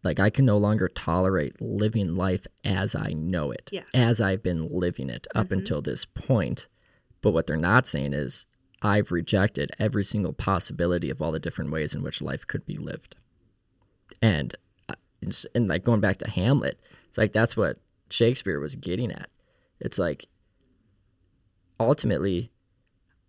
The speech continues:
Speaker 1: how can we ever, uh, say that life is not worth living unless we've truly examined and experienced the infinite number of ways in which life can be lived?
Speaker 2: Hmm. But sometimes people can't see that.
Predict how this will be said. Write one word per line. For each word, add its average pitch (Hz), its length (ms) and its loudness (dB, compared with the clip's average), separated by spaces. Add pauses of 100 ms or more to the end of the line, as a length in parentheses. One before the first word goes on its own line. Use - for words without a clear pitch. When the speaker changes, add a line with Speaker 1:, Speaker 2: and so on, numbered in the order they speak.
(200)
Speaker 1:
how 139 140 4
can 160 180 4
we 110 100 4
ever, 113 240 4
uh, 85 80 0 (120)
say 98 640 2
that 78 380 -2 (100)
life 104 340 0
is 104 120 -2
not 87 240 0
worth 98 240 -4
living 101 500 0
unless 101 400 -2
we've 92 220 -4
truly 117 380 0
examined 90 520 -2
and 85 140 -4
experienced 92 680 -4 (640)
the 123 180 0 (100)
infinite 127 460 2
number 104 260 0
of 104 120 -6
ways 98 240 -2
in 69 60 -6
which 73 200 -8
life 78 340 -6
can - 280 -4
be 76 140 -8
lived? - 400 -12 (360)
Speaker 2:
Hmm. 196 120 -12 (2250)
But 208 160 -12
sometimes 190 400 -10
people 190 260 -8
can't - 280 -14
see 165 180 -10
that. 135 240 -16